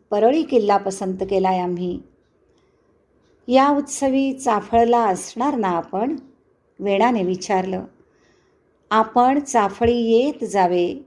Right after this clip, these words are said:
शेष रघुनाथ चरणी सोपवावे," असं म्हणून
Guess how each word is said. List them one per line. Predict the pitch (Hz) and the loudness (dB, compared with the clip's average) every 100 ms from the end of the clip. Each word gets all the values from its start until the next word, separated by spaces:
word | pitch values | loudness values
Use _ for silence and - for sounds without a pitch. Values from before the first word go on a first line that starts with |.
| _ | _
शेष | - - 247 262 226 - | -16 -4 0 0 -2 -2
रघुनाथ | 196 190 185 196 240 247 240 | -2 0 0 0 0 0 -4
चरणी | 202 202 190 190 | -4 -2 -2 -2
सोपवावे," | 185 190 180 180 185 180 185 180 - _ _ _ _ - | -4 -4 -6 0 2 2 0 -8 -12 _ _ _ _ -12
असं | 190 202 | -8 -6
म्हणून | 185 190 190 | -6 -4 -4